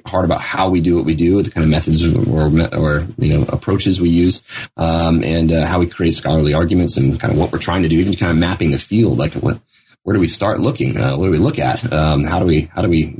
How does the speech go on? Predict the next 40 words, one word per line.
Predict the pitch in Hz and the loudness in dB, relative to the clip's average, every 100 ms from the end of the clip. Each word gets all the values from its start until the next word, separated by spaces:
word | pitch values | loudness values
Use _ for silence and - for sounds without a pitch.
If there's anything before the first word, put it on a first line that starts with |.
| - | -6
uh, | - 78 | -2 0
make | 78 85 | 0 0
arguments | 95 110 80 - | 0 0 -2 -4
about | 73 | -4
these | 76 - | -2 0
sorts | 76 65 | 0 0
of | |
things? | 76 76 - - - - - | 0 0 0 -4 -4 -4 -2
So, | 143 143 107 - _ _ _ _ - - | -2 -2 -4 -14 _ _ _ _ -14 -4
uh, | 101 95 90 87 - - | -2 0 0 -2 -6 -4
after, | 123 127 127 120 69 - 87 - | -4 -2 -2 0 0 -2 -2 0
uh, | 95 87 | 0 0
a | 82 | -2
couple | - 98 | -2 0
of | |
years | 95 104 101 | 2 2 0
of | - - | -4 -6
playing | 95 98 | -2 0
around | 92 | 0
with | 90 | 0
those | 85 | 0
ideas, | 82 110 113 | 2 2 2
I, | 82 76 - - | 0 -4 -8 -6
I | |
really | 82 123 127 | -2 0 0
figured | - 92 90 | 0 0 0
out | 90 | 0
that, | 78 - _ | -2 -6 _
uh, | - 65 - _ - - - | -6 -6 -6 _ -20 -12 -4
um, | 76 73 - - | -2 0 -2 -6
I, | - - - | -8 -8 -4
I | |
was | 135 | -2
starting | - 127 101 | 0 0 0
to | 85 | 0
lose, | 87 95 92 85 - | 2 2 2 0 -2
uh, | 82 80 71 - - - _ _ - | -2 0 -2 -6 -14 -20 _ _ -6
some | 104 | 0
of | 92 | 2
my | 87 85 | 2 0